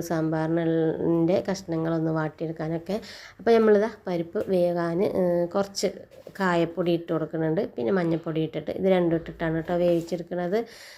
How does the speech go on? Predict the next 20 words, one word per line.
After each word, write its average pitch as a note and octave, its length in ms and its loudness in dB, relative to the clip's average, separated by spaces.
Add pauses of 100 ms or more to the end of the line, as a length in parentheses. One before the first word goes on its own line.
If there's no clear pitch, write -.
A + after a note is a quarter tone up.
(380)
പിന്നെ E3+ 400 4 (600)
പരിപ്പ് F3+ 440 2
അധികമൊന്നുമില്ല, G3+ 680 6 (100)
കുറച്ച് - 380 -4
തന്നെ F#3 200 2
ഉള്ളൂ D#3 180 0
കേട്ടോ. F3+ 200 0 (1080)
ഏഹ്, F#3 220 8
ഒരുപാട് F#3+ 540 6 (100)
നമ്മൾ F#3+ 300 4
പരിപ്പ് F#3+ 340 0
എടുക്കുമ്പോൾ F3 680 -2 (500)
ഭയങ്കര, F3+ 380 4 (200)
ഏഹ്, F3 440 4
തിക്കാവും E3 580 0
കേട്ടോ D#3 180 -8
സാമ്പാർ. E3+ 440 -6 (580)
സാമ്പാർ F#3 360 4
അധികം G#3+ 280 6
തിക്ക് G#3 400 -2